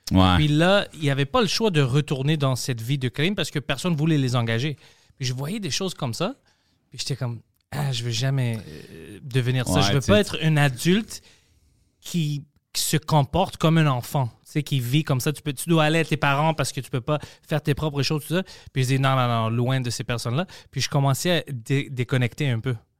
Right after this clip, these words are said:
Speaker 1: Mais tu sais, puis m-, moi, tu sais, ça m'est déjà arrivé de, tu sais, « Hey, euh, man, comment ça, on le voit plus, mon oncle chose, tu sais, qui était pas vraiment mon mononcle, mais tu sais. » Puis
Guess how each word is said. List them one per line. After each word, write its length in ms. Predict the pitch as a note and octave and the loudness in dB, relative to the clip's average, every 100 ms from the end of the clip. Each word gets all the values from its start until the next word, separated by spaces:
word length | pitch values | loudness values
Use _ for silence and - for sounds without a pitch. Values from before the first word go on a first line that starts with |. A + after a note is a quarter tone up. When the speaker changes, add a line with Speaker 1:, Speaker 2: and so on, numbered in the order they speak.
| _ - - - - - | _ -18 -16 -14 -2 4
Speaker 1:
Mais 100 | G2+ | 6
tu 140 | C#3+ | 6
sais, 60 | C#3+ | 2
puis 320 | A2 - - | 0 0 6
m-, 160 | G#2+ A#2+ - _ _ - | 8 6 -2 _ _ -4
moi, 140 | A2 | -2
tu 80 | G#2 | 0
sais, 60 | |
ça 100 | E2+ | -2
m'est 100 | G2 | 0
déjà 120 | F#2 F#2+ | 0 0
arrivé 260 | F2+ G2+ | 4 4
de, 400 | A2+ F2+ E2 D2+ D2 - - _ - | 6 6 4 0 -4 -8 -20 _ -6
tu 60 | G2 | 0
sais, « 300 | G#2 E2+ D#2+ | 2 2 0
Hey, 300 | C#3 A3+ C3+ | 0 0 2
euh, 420 | G#2+ F#2 F2+ E2+ D#2 | 2 4 2 2 2
man, 320 | D#2+ C#3+ G3 | 2 4 4
comment 200 | A2 C#3 | 6 6
ça, 80 | F3 | 6
on 120 | C4 | 4
le 100 | C#3+ | 2
voit 180 | G2 A2 | 2 0
plus, 180 | - G#3+ | 6 8
mon 280 | C#3 F#2 F2+ | 10 8 8
oncle 260 | G2+ G2+ - | 6 4 2
chose, 420 | - D#3+ F#3+ C#3 | 2 4 6 4
tu 160 | - - | 2 2
sais, 120 | C#3+ | 2
qui 80 | G#2+ | 4
était 100 | G2 | 2
pas 120 | A2+ | 6
vraiment 280 | G#2+ G#2+ A#2 | 6 6 4
mon 140 | A2 | 4
mononcle, 420 | G2+ F#2+ F#2+ A#2 | 4 2 2 4
mais 220 | B2 A2 G2 | 6 6 6
tu 80 | |
sais. » 140 | - | 4
Puis 100 | A2+ | 2